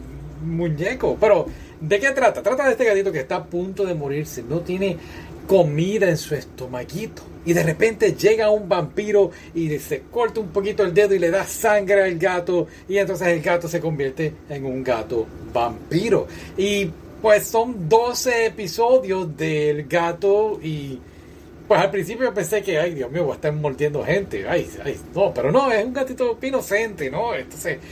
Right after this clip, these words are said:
pues conoce otro gato y entonces pues hay como un club de gatos, por decirlo así, y hacen cosas de gatos siendo vampiros. Entonces otro gato es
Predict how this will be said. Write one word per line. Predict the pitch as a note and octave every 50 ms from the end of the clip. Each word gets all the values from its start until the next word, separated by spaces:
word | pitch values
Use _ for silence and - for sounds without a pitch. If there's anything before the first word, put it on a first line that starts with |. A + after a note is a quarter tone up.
| - - -
pues | F3 D#3+ D#3+
conoce | E3 D#3+ E3+ G3 G3 - G3+ E3+
otro | E3+ F3 A3 G#3 A3 G#3+ G#3+ G3 E3
gato | D3+ G3 F#3+ F#3 F3+ F3 - F#3+ F#3 F3+ E3+ - - - - -
y | E3 E3+
entonces | D#3+ E3 E3 - D#3+ D#3+
pues | - D#3 C3
hay | C#3 D#3+ F3+ F#3 F#3+ G3 F3 E3 D#3+ - - -
como | F3+ D#3+ F3 G3
un | G3+ F#3 D#3
club | - - A3 A#3 A#3+ A#3 G#3+ F3
de | D#3+ D#3 G#3 G3+ E3+
gatos, | F#3+ F#3+ F#3+ G3 G#3 F#3+ -
por | - G3 F3+ F3
decirlo | D3+ C#3+ - - G3+ G3 G3+ G3
así, | F3 - G#3 G3 F#3 E3 E3 - - - -
y | D#3 F3+
hacen | F#3+ F3+ D#3+ G#3+ G#3 G3 E3+ D#3
cosas | - A3+ G#3+ G#3 F#3+ - G#3 G#3 F#3 D#3+ D#3 D#3+
de | G#3 G3+ F#3+ E3 D3 C#3
gatos | - G3 G3 G3 F#3+ G3 F#3+ - G#3+ G3+ G3+ F3+ -
siendo | - - F3 F3+ F#3+ G3 F#3 F3 G3 F#3+ F#3+ F3+ - - - - - -
vampiros. | D3+ D#3+ E3 E3+ E3 D#3 - - G#3 G3 F#3+ G3 F#3 F#3+ F#3+ F#3+ F#3
Entonces | E3+ E3+ D#3 - F3+ D#3
otro | D3 D#3+ D#3+ E3+ F3 E3+
gato | E3+ E3 D#3+ D#3 - D#3+ D#3+
es | D3+ D3+